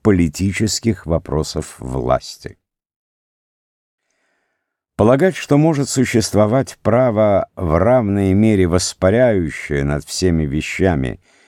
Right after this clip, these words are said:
и совершенно независимое от политико-экономических интересов, величайшее заблуждение.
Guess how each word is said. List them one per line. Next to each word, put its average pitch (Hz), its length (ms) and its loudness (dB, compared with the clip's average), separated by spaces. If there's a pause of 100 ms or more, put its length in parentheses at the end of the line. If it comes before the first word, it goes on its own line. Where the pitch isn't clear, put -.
(120)
и 113 140 4
совершенно 120 680 2
независимое 113 960 2
от - 180 -10
политико-экономических 78 1400 -4
интересов, 82 720 -2 (500)
величайшее 107 800 2
заблуждение. 62 880 -6